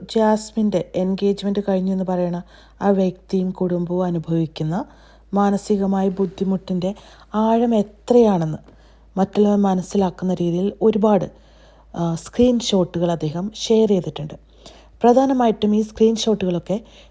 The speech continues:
ബിഗ് ബോസിന് അയച്ച മെസ്സേജുകളാണ്. അതായത് ഈ അഫ്സൽ എന്ന് പറയുന്ന വ്യക്തി ബിഗ് ബോസിന് അയച്ച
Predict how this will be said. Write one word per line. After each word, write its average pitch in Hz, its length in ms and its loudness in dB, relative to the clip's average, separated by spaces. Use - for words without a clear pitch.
ബിഗ് 226 260 -2
ബോസിന് 254 420 4
അയച്ച 180 320 -2
മെസ്സേജുകളാണ്. 170 720 0
അതായത് 190 280 2
ഈ 185 120 0
അഫ്സൽ 214 360 -4
എന്ന് 196 200 0
പറയുന്ന 170 340 -2
വ്യക്തി - 300 -8
ബിഗ് 208 220 -2
ബോസിന് 247 340 4
അയച്ച 175 220 -2